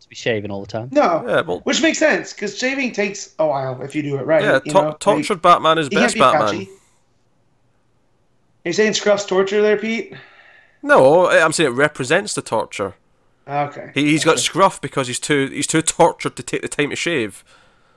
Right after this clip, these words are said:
Speaker 2: I just think it represents he's a workaholic. He don't got time to it.
Speaker 1: Look,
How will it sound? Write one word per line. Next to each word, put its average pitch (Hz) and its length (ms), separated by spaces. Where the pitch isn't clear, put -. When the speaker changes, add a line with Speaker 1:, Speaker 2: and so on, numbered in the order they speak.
Speaker 2:
I 311 140
just 285 140
think 208 160
it 190 60
represents 175 580
he's 156 380
a 151 100
workaholic. 143 680
He 160 60
don't 165 120
got 147 140
time 160 260
to 147 100
it. 143 180
Speaker 1:
Look, 143 240